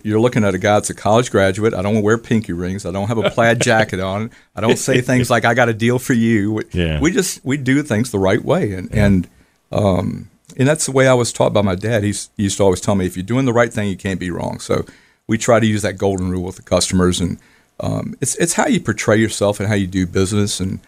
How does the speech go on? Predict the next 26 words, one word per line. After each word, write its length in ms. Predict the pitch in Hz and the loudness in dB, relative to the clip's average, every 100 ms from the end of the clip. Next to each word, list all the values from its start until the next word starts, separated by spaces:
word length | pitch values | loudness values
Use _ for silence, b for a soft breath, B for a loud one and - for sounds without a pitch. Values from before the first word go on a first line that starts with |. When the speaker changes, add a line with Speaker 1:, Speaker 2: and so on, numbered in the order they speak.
| b b - | b b -8
Speaker 1:
um, 360 | 95 98 - - | -6 -6 -8 -10
I 20 | - | -4
think 300 | 147 120 _ _ _ | -2 -2 _ _ _
if 220 | 101 - - | -8 -8 -6
people 300 | 156 151 117 | -4 2 2
have 140 | 104 | 2
a 140 | 95 - | -2 -8
certain 280 | - 113 | -6 -4
connotation 680 | - 113 104 - 117 117 101 | 0 0 0 0 2 2 -2
of, 220 | 92 85 b b b b | -6 -8 b b b b
of, 180 | - 95 | -4 -2
uh, 320 | 98 101 - | 0 -4 -6
someone 420 | - - 113 104 95 | -6 4 6 6 4
being 200 | 110 98 | 2 2
a 40 | |
certain 380 | - 117 - 95 | 2 2 2 -2
way, 260 | 107 107 | 0 0
but 280 | 92 90 - | 0 -8 -8
you 100 | 92 | -10
wow 380 | 90 101 113 117 | -4 0 2 2
them 340 | 95 87 92 - | 0 -8 -10 -12
in 80 | 92 | -14
a 80 | |
different 420 | 87 123 143 101 92 | -2 -2 0 -4 -4
manner, 380 | 92 90 101 | -10 -8 -6
Speaker 2:
Mm-hmm. 340 | 104 76 71 | 0 2 2